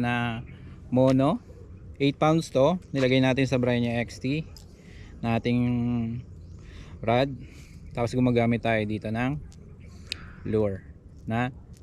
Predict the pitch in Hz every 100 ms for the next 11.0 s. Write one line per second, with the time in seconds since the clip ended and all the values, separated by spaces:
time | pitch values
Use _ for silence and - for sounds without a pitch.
0 | - 117 110 - 113 107 104 - - -
1 | - - - 135 143 143 143 143 147 -
2 | - - - 123 143 151 160 160 160 165
3 | 160 - - - - - - 151 147 151
4 | 156 160 160 160 160 156 160 156 147 139
5 | 135 131 160 - 127 - - - - -
6 | 120 135 135 135 131 135 127 123 120 120
7 | 120 - - - - - 123 131 135 123
8 | 117 123 123 120 117 123 123 113 113 110
9 | 107 120 117 104 - 104 107 104 110 113
10 | 110 110 110 107 101 104 113 139 160 175